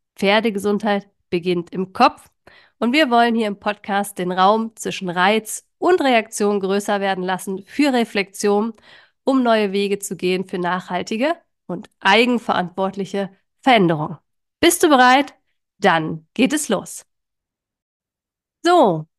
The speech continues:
in der heutigen Podcast-Folge soll es um die Schuldfrage gehen bei einem kranken Pferd. Ein krankes Pferd ist ja immer eine Herausforderung für alle Beteiligten und sicher kein Wunsch von irgendjemand, dass es so ist oder so bleibt.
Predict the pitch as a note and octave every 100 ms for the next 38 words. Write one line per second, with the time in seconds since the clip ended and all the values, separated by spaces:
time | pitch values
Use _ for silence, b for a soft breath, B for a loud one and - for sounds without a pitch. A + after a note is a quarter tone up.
0 | _ - B3+ C4+ C4 D4+ D#4+ D4+ D4 D4
1 | F#3+ - G#3+ G#3 G#3 A3+ A3 G3+ A#3 A3
2 | G3 G#3+ A3 A#3 A#3+ B3+ B3+ C4 B3+ -
3 | E3+ E3 D#3 E3+ F#3+ A3+ - F#3 - G#3
4 | G#3+ - D#3 D#3+ - - F3 - - _
5 | _ _ - G3+ A3 B3+ B3 A3+ A3+ A3+
6 | G3+ - F3+ A#3 B3 A3+ G3+ E3+ E3 G3
7 | - G#3+ G3+ G3 - F3 F#3 F3 E3 -
8 | F#3 G#3 G#3 G#3 G#3+ b b b b -
9 | F#3+ A3 G#3+ G3 - A3+ A#3+ G#3+ A3 A#3+
10 | - F#3 F#3+ G#3 F#3+ G3 A3+ A3+ G#3+ F#3+
11 | - - F3 G3+ A3 - F3 F3 E3 D#3
12 | D#3+ D3+ C#3+ -